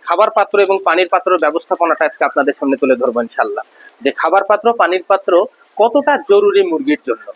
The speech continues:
এবং এই পরিমাণটা যে কতটা মানে জ-, জরুরি সেটা আপনাদের সামনে তুলে ধরবো ইনশাল্লাহ।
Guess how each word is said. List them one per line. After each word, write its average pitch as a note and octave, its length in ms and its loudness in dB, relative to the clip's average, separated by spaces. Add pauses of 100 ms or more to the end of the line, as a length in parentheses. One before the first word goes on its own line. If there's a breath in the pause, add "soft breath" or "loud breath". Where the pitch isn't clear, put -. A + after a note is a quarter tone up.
(380)
এবং A3+ 360 2 (480)
এই G#3+ 380 4
পরিমাণটা A#3 540 2
যে B3 200 -4
কতটা A#3 420 2 (120)
মানে F#3+ 220 2
জ-, D3+ 280 -2 (600)
জরুরি G3+ 480 2
সেটা G#3+ 320 0
আপনাদের F3+ 300 0
সামনে D#3+ 220 -2
তুলে D3+ 200 2
ধরবো B2+ 200 0
ইনশাল্লাহ। G#2+ 380 -2